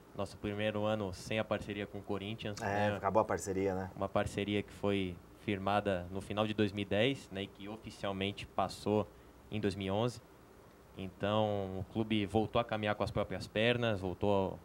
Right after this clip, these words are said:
Speaker 1: a montar um elenco próprio. É, a apresentação dos jogadores é a partir do dia doze de dezembro. Por enquanto, apenas pré-contrato, né, com
Speaker 2: Uhum.
Speaker 1: alguns atletas que a diretoria mantém sigilo.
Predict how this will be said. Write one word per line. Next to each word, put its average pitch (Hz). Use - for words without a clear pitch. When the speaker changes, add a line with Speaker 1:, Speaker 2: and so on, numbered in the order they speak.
Speaker 1:
a 98
montar 95
um 104
elenco 95
próprio. 113
É, 95
a 113
apresentação 151
dos 131
jogadores 117
é 98
a 107
partir 107
do 117
dia 110
doze 120
de 110
dezembro. 110
Por 127
enquanto, 147
apenas 135
pré-contrato, 120
né, 110
com 104
Speaker 2:
Uhum. 90
Speaker 1:
alguns 101
atletas 98
que 90
a -
diretoria 98
mantém 95
sigilo. 104